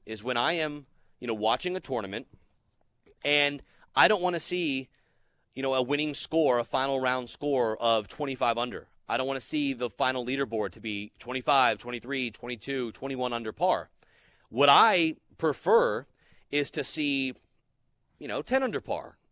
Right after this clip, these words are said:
or nine under par or, you know, twelve under par. But you know that the guys really had to grind to get that score and that every shot mattered more. And, you know, you look at a tournament like the Players, if there's any course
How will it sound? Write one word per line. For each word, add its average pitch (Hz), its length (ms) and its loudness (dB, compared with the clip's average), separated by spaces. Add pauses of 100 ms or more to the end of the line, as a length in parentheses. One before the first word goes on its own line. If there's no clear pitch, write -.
(240)
or 151 260 4
nine 202 240 2
under 160 180 -4
par 92 420 -2
or, 135 400 0
you 156 80 -10
know, 143 80 -8
twelve 220 260 0
under 139 180 -4
par. 95 360 0 (400)
But 151 180 -2
you 151 60 -2
know 180 260 4
that 151 180 -2
the 143 80 -4
guys 143 360 4
really 151 320 0
had 139 280 -2
to 127 80 -6
grind 113 640 -2 (440)
to 143 100 -4
get 131 160 -2
that 110 200 -2
score 165 400 -2 (300)
and 139 160 -4
that 139 140 -2
every 147 300 -2
shot 135 360 0
mattered 120 360 0
more. 123 340 -2 (680)
And, 131 280 0
you 147 80 -6
know, 139 80 0
you 135 160 -2
look 180 200 -2
at 165 80 2
a 131 40 -6
tournament 175 420 -4
like 127 200 -2
the - 80 -10
Players, 139 580 0 (420)
if - 140 -6
there's 147 300 -2
any 185 480 0 (480)
course 143 580 0